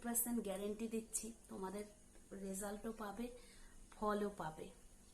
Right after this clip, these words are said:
তোমাদের কাছে এইটুকু আমি দিয়ে দিচ্ছি। তো এইভাবে করে করে যেখানে যেখানে কালো কালো দাগ আছে চোখের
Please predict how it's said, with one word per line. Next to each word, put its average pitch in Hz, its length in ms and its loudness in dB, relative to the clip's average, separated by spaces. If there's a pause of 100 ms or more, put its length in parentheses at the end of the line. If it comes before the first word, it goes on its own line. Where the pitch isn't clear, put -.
(100)
তোমাদের 190 380 0
কাছে 202 200 2 (220)
এইটুকু 196 300 -2 (120)
আমি 196 160 2 (360)
দিয়ে 190 240 2
দিচ্ছি। - 360 0 (960)
তো 196 100 0 (960)
এইভাবে 208 340 0 (100)
করে 208 220 4
করে 220 160 2 (400)
যেখানে 208 280 0 (100)
যেখানে 208 240 2 (100)
কালো 190 220 0
কালো 202 160 2 (100)
দাগ 180 180 -4 (100)
আছে 233 180 2 (280)
চোখের 190 320 -4